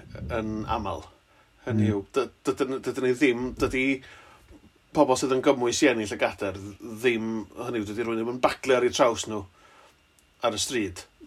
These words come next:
Speaker 1: gwyth ar
Speaker 2: Hmm.
Speaker 1: modd. A, a petai ni yn, yn dilyn rheol fel yma, o dim ond un gader, yym, i, o, i bob un bardd, mi fydden ni'n cael llawer o flynyddoedd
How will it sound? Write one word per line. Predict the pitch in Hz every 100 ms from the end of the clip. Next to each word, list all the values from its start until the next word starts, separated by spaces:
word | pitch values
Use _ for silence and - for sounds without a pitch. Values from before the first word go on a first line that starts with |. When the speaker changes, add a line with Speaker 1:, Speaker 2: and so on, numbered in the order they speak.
| -
Speaker 1:
gwyth | 139 120 120
ar | 101
Speaker 2:
Hmm. | 120
Speaker 1:
modd. | 104 85 - - -
A, | 123 117 120 117 - - - -
a |
petai | 156 151 160 120
ni | 135 165
yn, | 135 123 117 107 - 117
yn | 107 101
dilyn | 110 104
rheol | 127 104 98
fel | 98 104
yma, | 95 107
o | 117 110 101
dim | 117
ond | 113 - - - - _ -
un | - 117
gader, | 127 - 110 - - _ _ _ -
yym, | 117 110 107 104 - - - - - _ -
i, | - 98 101 90 _ _
o, | 147
i | 127 117 110
bob | 113
un | 123 113 -
bardd, | 107 104 - -
mi | 135 127
fydden | 131 127
ni'n | 127
cael | 160 135
llawer | 143 127 131
o |
flynyddoedd | 135 135 123 120